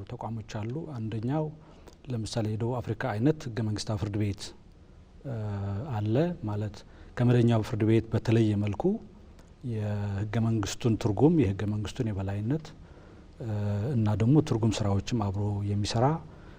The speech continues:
ከመደበኛ ፍርድ ቤት የሚወሰኑት ዋና ዋና ጉዳዮችም የህገ መንግስታዊ ትርጉም ነገር ሲያነሳ ወይም ደግሞ የሰብአዊ መብት ጥበቃ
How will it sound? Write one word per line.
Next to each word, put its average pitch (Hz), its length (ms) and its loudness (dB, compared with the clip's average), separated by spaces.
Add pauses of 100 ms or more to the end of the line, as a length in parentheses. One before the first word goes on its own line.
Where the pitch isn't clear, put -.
(240)
ከመደበኛ 107 1040 2
ፍርድ - 180 -2
ቤት 113 180 4
የሚወሰኑት 107 600 2
ዋና 104 220 2
ዋና 104 260 2
ጉዳዮችም 107 600 2
የህገ 113 260 4
መንግስታዊ 110 360 4
ትርጉም 107 280 -2 (180)
ነገር 107 260 0
ሲያነሳ 107 400 -2 (960)
ወይም 123 180 10
ደግሞ 123 140 8
የሰብአዊ 113 420 6
መብት 117 320 -2 (520)
ጥበቃ 120 340 -2